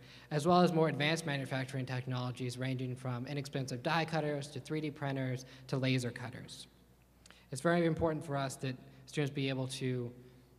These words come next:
do this, uh, you know, where they are, and that we can meet them there, and then eventually,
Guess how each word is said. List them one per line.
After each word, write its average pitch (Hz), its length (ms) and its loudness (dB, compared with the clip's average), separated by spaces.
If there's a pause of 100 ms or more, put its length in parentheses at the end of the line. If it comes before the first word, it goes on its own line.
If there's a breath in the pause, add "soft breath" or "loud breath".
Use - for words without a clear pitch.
(800)
do 147 160 -2
this, 143 300 -2
uh, 131 220 -4
you 131 140 -4
know, 127 80 -2
where 135 320 -4
they 123 200 -2
are, 113 380 -2
and 123 320 -4
that 131 120 -6
we 127 100 -4
can 127 180 -2
meet 170 200 2
them 139 120 0
there, 123 280 0 (360 loud breath)
and 143 160 -4
then 147 200 0
eventually, 143 580 0